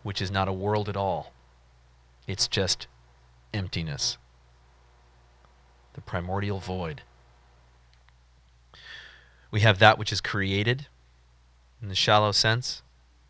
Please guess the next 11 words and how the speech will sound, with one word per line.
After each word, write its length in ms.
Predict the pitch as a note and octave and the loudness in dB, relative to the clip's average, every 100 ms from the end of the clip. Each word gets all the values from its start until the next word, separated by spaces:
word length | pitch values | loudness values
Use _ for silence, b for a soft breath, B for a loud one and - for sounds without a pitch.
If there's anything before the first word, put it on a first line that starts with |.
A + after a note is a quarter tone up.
| _ _ - | _ _ -8
and 120 | G#2+ | -4
in 80 | F#2+ | -4
the 60 | F#2 | -6
deep 300 | F2 A2 - | -4 -4 0
sense, 400 | A2+ A2 A2 - | 0 0 0 -2
we 80 | G2 | -2
have 160 | F#2+ | -2
that 300 | G2+ G2+ G#2+ - | 4 6 4 0
which 180 | F#2+ - | -10 -6
is 140 | G2 - | -6 -2
uncreated. 720 | G#2 G2+ - F2+ E2 E2 | -4 -2 -4 -4 -4 -8